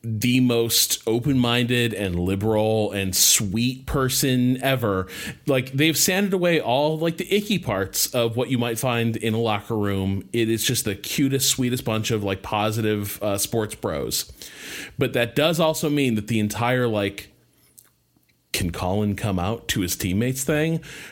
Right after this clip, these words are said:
really has, like, zero suspense to it, even though we're gonna linger over it, because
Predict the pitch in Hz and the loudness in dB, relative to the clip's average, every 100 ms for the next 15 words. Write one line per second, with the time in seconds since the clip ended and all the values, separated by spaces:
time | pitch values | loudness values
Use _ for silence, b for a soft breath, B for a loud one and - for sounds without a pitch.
0 | B B _ 104 117 180 180 160 147 131 | B B _ -2 2 4 4 4 2 2
1 | 113 - - - 110 95 113 139 131 127 | -2 -4 -10 -4 0 2 4 4 2 2
2 | 123 - 113 120 120 - - 98 87 87 | 0 0 0 0 -2 0 0 0 0 -2
3 | 113 117 123 113 110 101 123 120 101 92 | 0 2 2 2 0 2 2 2 2 0
4 | 90 90 - 110 131 113 | 0 -4 -4 -2 0 -2